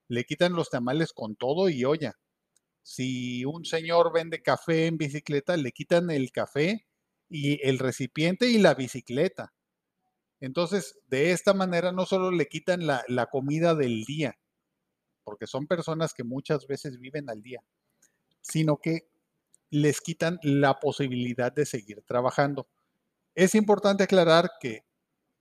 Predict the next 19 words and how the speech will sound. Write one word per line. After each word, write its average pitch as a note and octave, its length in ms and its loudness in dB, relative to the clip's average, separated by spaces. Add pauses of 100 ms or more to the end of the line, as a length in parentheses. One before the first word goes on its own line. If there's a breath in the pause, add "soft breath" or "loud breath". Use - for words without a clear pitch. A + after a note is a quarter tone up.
(160)
yo E3+ 160 4
usé F#3+ 300 6
la F3+ 160 6
palabra C#3 400 4
mafias, E3+ 540 0 (400)
que B2 180 -8
se D3+ 200 2
usa, G3 440 2
pero G#2+ 300 -8
yo C#3+ 180 0
no D3 120 0
la C3+ 140 2
voy A2+ 200 -2
a A#2 80 -6
usar. C#3 340 0 (380)
Existen F#3 640 -2 (540)
personas E3+ 760 0
o F#3 80 0
grupos D#3+ 520 -2